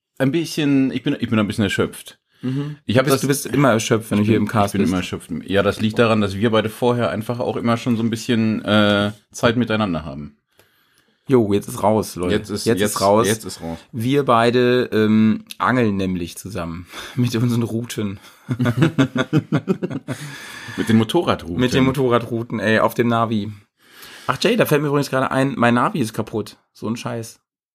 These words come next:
Speaker 1: So ein
Speaker 2: Ja,
Speaker 1: Scheiß.
Speaker 2: ich bin, ich bin letzte Woche bin ich ja, wo bin ich da nochmal hingefahren? Ach, da bin ich zu dem Festival gefahren hier in der Nähe. Da hab ich auch gezeltet. Und, ähm,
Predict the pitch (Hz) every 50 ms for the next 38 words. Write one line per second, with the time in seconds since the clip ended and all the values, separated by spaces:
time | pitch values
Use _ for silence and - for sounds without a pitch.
0 | _ _ - - - 90 90 110 127 139 175 - 135 - - 147 143 139 - -
1 | - 135 139 139 135 131 135 - - 139 131 135 139 139 135 127 127 135 131 -
2 | 143 135 123 123 120 - - - - - - - - - - - - - 117 113
3 | 131 - 127 120 120 113 127 143 151 139 - 110 101 107 123 147 156 - _ _
4 | _ _ _ _ _ _ _ _ _ _ _ - - _ - - 113 120 123 -
5 | - 113 110 117 110 - 123 120 117 - 151 - - 123 107 104 95 104 - -
6 | 95 95 101 98 95 92 92 92 95 104 127 156 _ _ _ _ - - _ -
7 | 117 120 113 131 127 110 - 117 - - 120 127 120 120 113 123 - _ _ _
8 | _ _ _ _ - 110 113 110 110 110 110 110 110 107 - 98 104 104 104 104
9 | 104 101 104 104 101 101 101 98 90 -